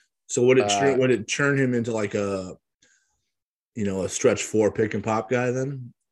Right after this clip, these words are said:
Speaker 1: And that's the ceiling?
Speaker 2: Yeah, maybe. Yeah, I think so.
Speaker 1: Okay. So it, it,
Speaker 2: I
Speaker 1: it would
Speaker 2: think
Speaker 1: allow him to shoot a little
Speaker 2: Yeah,
Speaker 1: bit more.
Speaker 2: maybe extend his range a little bit.
Speaker 1: Okay.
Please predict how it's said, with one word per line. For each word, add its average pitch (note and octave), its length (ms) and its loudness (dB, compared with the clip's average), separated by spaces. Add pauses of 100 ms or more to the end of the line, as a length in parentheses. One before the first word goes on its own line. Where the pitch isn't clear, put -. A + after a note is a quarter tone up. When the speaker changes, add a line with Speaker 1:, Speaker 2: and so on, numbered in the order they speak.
(160)
Speaker 1:
And G2 80 -6
that's G2 200 -4
the G#2+ 80 -8
ceiling? A#2 300 2
Speaker 2:
Yeah, B3 360 6
maybe. A3+ 320 2 (300)
Yeah, D#3+ 360 -2 (100)
I G3+ 120 -6
think C#3+ 200 -8
so. G2+ 520 -6 (120)
Speaker 1:
Okay. F2+ 180 -2 (1000)
So G#2+ 160 2
it, G#2+ 100 6
it, G#2+ 340 4
Speaker 2:
I A#2+ 60 0
Speaker 1:
it A#2+ 60 6
would A2+ 160 6
Speaker 2:
think F#2+ 100 -2
Speaker 1:
allow A2+ 260 2
him A#2 140 2
to G2+ 60 -2
shoot F#2+ 360 -4 (1200)
a - 40 -2
little G2 140 0
Speaker 2:
Yeah, G#3+ 140 4
Speaker 1:
bit F#3 40 -2
more. - 100 -2
Speaker 2:
maybe G#3+ 120 -2
extend E3+ 360 2
his A#2 120 -4
range B2 400 2
a G#2+ 60 -4
little G2 240 -4
bit. E2+ 260 -14
Speaker 1:
Okay. A#2 280 0